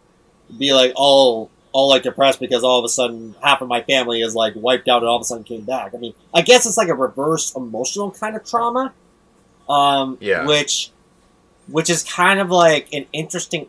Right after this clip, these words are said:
Speaker 1: aspect to go on, but I don't, I don't think it really makes any sense in my eyes.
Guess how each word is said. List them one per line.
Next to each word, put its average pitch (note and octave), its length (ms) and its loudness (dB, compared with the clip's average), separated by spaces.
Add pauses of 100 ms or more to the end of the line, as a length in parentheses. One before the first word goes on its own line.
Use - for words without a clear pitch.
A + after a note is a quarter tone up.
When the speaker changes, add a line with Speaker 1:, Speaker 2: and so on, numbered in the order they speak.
Speaker 1:
aspect C#3+ 480 -2
to B2+ 60 -8
go A#2+ 400 -4
on, A3+ 340 2 (800)
but C#3+ 220 2 (100)
I C#3+ 160 2 (320)
don't, F#3+ 380 2 (600)
I D#3 280 -4
don't F#3 220 0
think G3 160 -6
it D#3+ 60 2
really D3 240 -4
makes A#2+ 320 -6
any A#2+ 140 -8
sense C3 440 -6
in A#3+ 60 -6
my C4+ 360 0
eyes. - 320 -4